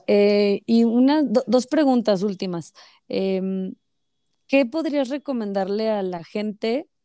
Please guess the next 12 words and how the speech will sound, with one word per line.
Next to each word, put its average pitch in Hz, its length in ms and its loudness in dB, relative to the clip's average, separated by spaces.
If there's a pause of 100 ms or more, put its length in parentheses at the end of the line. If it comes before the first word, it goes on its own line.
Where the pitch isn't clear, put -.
(200)
como 196 260 -6
prevención, 175 720 -4
como 190 240 -10
medida 196 360 -2
de 247 80 -2
prevención 196 680 -10
para 185 340 -6
que 175 380 -6
no 196 220 -4
les 202 420 -4
suceda 185 800 -4
esto? - 340 -12